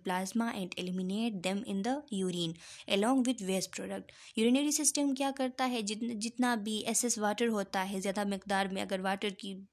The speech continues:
ज़्यादती हो जाती है बॉडी के अंदर, साल्ट की एक्सेस हो जाती है, एसिड्स की एक्सेस हो जाती है और दूसरे इलेक्ट्रोलाइट की जब एक्सेस हो जाती है, for example सोडियम की या कैल्शियम की, तो इनको क्या करता है, हमारे ब्लड प्लाज्मा से फिल्टर करके इनको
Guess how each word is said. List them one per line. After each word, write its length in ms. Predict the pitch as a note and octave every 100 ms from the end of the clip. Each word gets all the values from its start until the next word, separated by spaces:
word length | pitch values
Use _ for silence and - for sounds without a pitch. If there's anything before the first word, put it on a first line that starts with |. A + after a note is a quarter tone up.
| -
ज़्यादती 500 | F3+ F#3+ F#3+ G3+ A3
हो 160 | G#3 F#3+
जाती 340 | G3 F#3+ G3
है 100 | G3+
बॉडी 320 | F#3 F#3+ F#3+
के 140 | F#3 F#3+
अंदर, 220 | F#3+ F#3+
साल्ट 400 | - G3 G#3 G#3+ -
की 100 | A3
एक्सेस 300 | G3+ G3+ G3+
हो 80 |
जाती 420 | F#3+ G3 F#3+ G3 F#3+
है, 260 | F#3 F#3 - - - -
एसिड्स 540 | G#3 - B3 G3+ -
की 120 | - G#3+
एक्सेस 400 | G3 F#3+ F#3+ G3
हो 120 | F#3+
जाती 440 | F#3+ F#3 F#3 F#3
है 200 | F3+ F3+
और 180 | - F3+
दूसरे 320 | G#3 G#3 B3+
इलेक्ट्रोलाइट 540 | A#3 G#3 G3 G3 G3 -
की 140 | G3
जब 200 | F#3 F3+ - - -
एक्सेस 360 | G#3 G3+ G#3 G3
हो 120 | F#3+
जाती 420 | F#3+ F#3 F#3 F#3
है, 100 | F#3
for 460 | F3+ - F#3 F#3 F#3
example 420 | F#3 F3+ F#3+ F#3
सोडियम 440 | F3+ F3+ F#3 F#3
की 180 | F3 F#3
या 160 | F#3 F3+
कैल्शियम 640 | F3+ F3 F3+ - F#3+ F#3
की, 320 | F3+ F#3+ F#3+ - - -
तो 60 | G#3
इनको 280 | A#3+ B3+ B3+
क्या 160 | B3+
करता 320 | B3 A#3+ A#3 A3+
है, 140 | G#3+
हमारे 380 | G3 F#3 F#3+ F#3
ब्लड 200 | F#3 A#3
प्लाज्मा 560 | - G3+ G#3 A3 A#3+
से 200 | A#3+ G#3
फिल्टर 400 | F3+ A#3+ A#3+ G3+ F3+
करके 380 | F3+ F3+ A3+
इनको 280 | A3 A3 B3